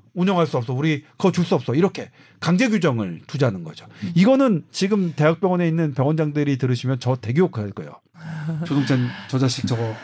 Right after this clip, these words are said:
Speaker 1: 우리를 배반하네." 하는데. 아니, 근데 어-, 어쩔 수 없죠. 국민들에게는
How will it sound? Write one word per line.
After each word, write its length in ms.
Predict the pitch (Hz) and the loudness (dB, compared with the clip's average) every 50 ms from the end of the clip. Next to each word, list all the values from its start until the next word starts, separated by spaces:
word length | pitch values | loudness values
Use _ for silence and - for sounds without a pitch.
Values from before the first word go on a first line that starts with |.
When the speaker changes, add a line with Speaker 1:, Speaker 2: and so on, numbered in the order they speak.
| - - _ _ | -18 -20 _ _
Speaker 1:
우리를 220 | - 135 135 135 123 | -4 0 0 0 0
배반하네." 420 | 120 117 110 120 120 117 117 110 | 0 0 0 0 0 0 0 0
하는데. 640 | 110 110 107 104 101 104 98 98 110 107 92 82 - - 147 147 - - - - _ _ _ _ _ | 0 -2 -2 -2 -4 -6 -6 -6 -8 -8 -10 -12 -16 -20 -20 -20 -20 -20 -20 -20 _ _ _ _ _
아니, 160 | - 220 233 | -2 0 0
근데 180 | 247 226 190 208 | 2 4 4 4
어-, 160 | 170 151 - - _ _ | 4 2 0 -4 _ _
어쩔 240 | - 160 156 196 185 | -2 0 2 2 2
수 80 | 165 170 | 2 0
없죠. 440 | 127 - - 147 151 143 104 90 - | 0 0 2 2 2 2 2 -2 -2
국민들에게는 840 | - 160 175 202 190 175 180 175 156 165 160 165 151 131 107 98 | 0 2 2 2 2 2 2 2 2 2 2 2 0 0 -2 -4